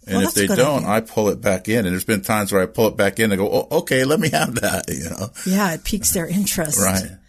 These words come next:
Speaker 2: Well, you're
Speaker 1: Good,
Speaker 2: not
Speaker 1: I like
Speaker 2: pushing it
Speaker 1: that.
Speaker 2: on 'em. You, you
Speaker 1: Yeah,
Speaker 2: know.
Speaker 1: that's great. Now, I wanna get back to the homeless. Um, you've had over the years your ministry changing, where you were doing it once a week just
Speaker 2: Mm-hmm.
Speaker 1: to Skid Row.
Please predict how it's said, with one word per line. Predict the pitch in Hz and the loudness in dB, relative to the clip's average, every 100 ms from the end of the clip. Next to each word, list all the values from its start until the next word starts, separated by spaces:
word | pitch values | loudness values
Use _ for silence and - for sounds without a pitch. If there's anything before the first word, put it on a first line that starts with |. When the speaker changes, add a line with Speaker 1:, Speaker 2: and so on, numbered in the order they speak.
| _ _ - _ _ | _ _ -20 _ _
Speaker 2:
Well, | - | 0
you're | - | 4
Speaker 1:
Good, | 220 | 4
Speaker 2:
not | 107 | 2
Speaker 1:
I | 123 | 2
like | 175 | 4
Speaker 2:
pushing | 220 117 | 2 2
it | |
Speaker 1:
that. | 95 87 | 2 0
Speaker 2:
on | 80 | -4
'em. | 90 - - | -10 -16 -10
You, | 104 | -6
you | 107 - | -6 -2
Speaker 1:
Yeah, | 220 147 | 0 0
Speaker 2:
know. | 92 95 - _ _ | 0 -6 -12 _ _
Speaker 1:
that's | 202 - | -4 -2
great. | 214 202 202 - - - - | -2 -4 -6 -18 -18 -18 -2
Now, | 220 202 - | 0 0 -2
I | 214 | -2
wanna | 233 285 | -2 -2
get | 269 | -4
back | - 220 220 | 0 0 0
to | - 214 | -2 -2
the | 170 | -2
homeless. | 156 196 185 175 151 - - - - - - - - | -2 2 2 0 -2 -4 -6 -10 -16 -16 -16 -10 -4
Um, | 180 165 165 170 - - _ _ _ - - - | -2 -2 -6 -8 -14 -20 _ _ _ -20 -20 -6
you've | 214 220 285 294 | 0 2 2 -2
had | - 233 214 202 185 - | -4 0 2 2 -2 -6
over | 190 180 190 | -6 -4 -2
the | 175 | -2
years | 170 170 175 170 165 - | -4 -2 -2 -2 -4 -4
your | 160 | 0
ministry | 165 160 170 - 175 | 2 2 2 -2 -2
changing, | 160 - 170 170 170 151 165 - - - | -2 0 0 0 -2 -4 -8 -14 -20 -10
where | 180 | -4
you | 170 165 | -4 -4
were | 160 | -4
doing | 165 170 165 | -2 0 0
it | 156 | 0
once | 160 170 - | -2 0 0
a | 170 | -2
week | 165 165 160 _ - _ _ _ _ | -2 -2 -4 _ -20 _ _ _ _
just | - 170 - 202 - | -2 0 0 -2 -4
Speaker 2:
Mm-hmm. | 190 170 156 | -2 -2 -4
Speaker 1:
to | - | -2
Skid | - - 165 | -2 -2 -2
Row. | 160 156 160 160 | -2 -2 -2 -6